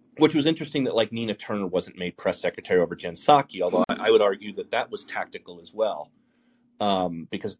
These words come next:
Jen Psaki, they plucked her right out of C N N, essentially. And so they knew that they took someone who's an, already a media ally, put her in the role of press secretary, and they know they're gonna get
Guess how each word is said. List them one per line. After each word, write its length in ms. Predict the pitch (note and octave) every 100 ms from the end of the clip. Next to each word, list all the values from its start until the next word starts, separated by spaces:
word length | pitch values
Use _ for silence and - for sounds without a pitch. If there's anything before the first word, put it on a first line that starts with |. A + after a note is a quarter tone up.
| -
Jen 180 | A#2+
Psaki, 760 | G#2+ B2 A2+ A2+ G2+ - - -
they 120 | A2
plucked 360 | G#2+ - C3 -
her 100 | A2
right 260 | F#2 A2+ A#2+
out 140 | A2
of 100 | G2+
C 240 | - - G2+
N 120 | G2+
N, 140 | A#2+
essentially. 600 | F#2+ - E2+ - D#2+ D#2+ G2
And 140 | F#2
so 160 | - G2+
they 120 | G#2+
knew 280 | C3 D#3+ B2
that 200 | B2+ - _ _ _ _ _
they 140 | A#2
took 280 | G#2+ - D3
someone 300 | - C#3 C3
who's 160 | B2+ G#2+
an, 80 |
already 340 | F#2 A#2 D3 C3+
a 40 |
media 340 | B2 B2 A#2+ A2+
ally, 520 | A2 G#2 F2+ E2 F#2 - _ _
put 160 | - B2
her 140 | C3+
in 60 | B2
the 80 | A2+
role 180 | A2
of 80 | G#2
press 200 | - D#3+
secretary, 480 | - G#2+ F#2+ - G2
and 80 | F#2+
they 100 | G2
know 200 | G#2+ A2
they're 140 | G2+
gonna 200 | F#2+ F#2+
get 200 | F#2 F#2